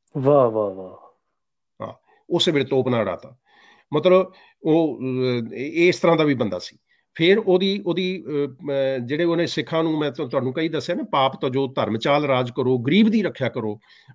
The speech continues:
Speaker 2: ਮਤਲਬ ਮੁਗਲ ਹਾਕਮ ਸ਼੍ਰੇਣੀ ਦਾ ਉਹ ਭ੍ਰਿਸ਼ਟ ਤੇ ਅਤਿਆਚਾਰੀ ਵਿਹਾਰ ਸੀ, ਉਹਨੂੰ ਬਦਲ ਕੇ ਵਿਵਸਥਾ change ਜਿਹਨੂੰ ਆਪਾਂ ਕਹਿੰਦੇ ਹਾਂ, ਵਿਵਸਥਾ change ਜਿਹੜੀ ਉਹਨੇ ਲਿਆਂਦੀ ਸੀ, system ਦੇ ਵਿੱਚ change ਲਿਆਂਦੀ ਸੀ, ਉਹ ਬੜੀ ਇੰਪੋਰਟੈਂਟ ਹੈ। ਉਹਦੇ ਵਿੱਚ ਜਿਹੜੀ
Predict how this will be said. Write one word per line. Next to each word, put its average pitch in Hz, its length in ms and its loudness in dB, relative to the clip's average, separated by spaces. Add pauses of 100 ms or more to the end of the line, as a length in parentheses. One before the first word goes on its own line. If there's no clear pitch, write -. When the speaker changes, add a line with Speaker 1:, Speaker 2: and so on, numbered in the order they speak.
Speaker 2:
ਮਤਲਬ 185 180 4
ਮੁਗਲ 147 280 4
ਹਾਕਮ 175 320 2
ਸ਼੍ਰੇਣੀ 190 280 0
ਦਾ 185 120 2
ਉਹ 185 120 0
ਭ੍ਰਿਸ਼ਟ 147 400 -4 (200)
ਤੇ 170 180 -2
ਅਤਿਆਚਾਰੀ 185 500 0
ਵਿਹਾਰ 127 360 0
ਸੀ, 180 140 -8
ਉਹਨੂੰ 170 240 0
ਬਦਲ 147 260 0
ਕੇ 160 240 -2
ਵਿਵਸਥਾ 147 540 0
change 170 300 -2
ਜਿਹਨੂੰ 160 220 -4
ਆਪਾਂ 139 180 -4
ਕਹਿੰਦੇ 127 260 -4
ਹਾਂ, 104 80 -6 (440)
ਵਿਵਸਥਾ 151 540 0
change 156 420 0
ਜਿਹੜੀ 143 280 -4
ਉਹਨੇ 135 180 -2
ਲਿਆਂਦੀ 113 320 -2
ਸੀ, 101 260 -10 (360)
system 190 440 2
ਦੇ 165 100 2
ਵਿੱਚ 135 220 -4
change 113 240 -2
ਲਿਆਂਦੀ 98 260 -8
ਸੀ, - 220 -14
ਉਹ 165 160 -4
ਬੜੀ 127 160 -2
ਇੰਪੋਰਟੈਂਟ 110 500 -6
ਹੈ। 127 180 -2 (300)
ਉਹਦੇ 170 200 4
ਵਿੱਚ 160 180 0 (1500)
ਜਿਹੜੀ 123 520 0